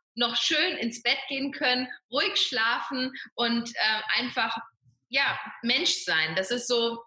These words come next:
ja, ich, ich habe einfach kein, kein Verständnis dafür, wie man einfach so, ja, falsch sein kann oder hinterlistig oder sich auf den Lorbeeren von,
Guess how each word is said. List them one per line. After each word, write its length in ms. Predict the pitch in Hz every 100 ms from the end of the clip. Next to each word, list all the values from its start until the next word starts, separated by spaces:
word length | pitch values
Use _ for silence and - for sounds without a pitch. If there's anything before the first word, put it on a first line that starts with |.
| _
ja, 300 | 220 220 - -
ich, 280 | 220 - - -
ich 160 | -
habe 140 | 247 233
einfach 340 | - 240 277 240
kein, 340 | 262 240 247 233 262
kein 140 | 247
Verständnis 600 | 277 - - 277 269 320
dafür, 380 | 359 - 262 233
wie 140 | 240
man 200 | 233 233 233 - - - -
einfach 400 | 240 233 247 -
so, 400 | 240 240 233 233 - -
ja, 100 | - 539 -
falsch 320 | 277 277 427
sein 400 | - 294 269 277 -
kann 160 | 277 254
oder 140 | 233
hinterlistig 920 | 233 302 349 349 277 285 - 277 277
oder 300 | 240 240 240 233 - -
sich 360 | 220 240 -
auf 220 | 226 247
den 180 | - 233
Lorbeeren 540 | 226 240 285 277 247 247
von, 140 | 208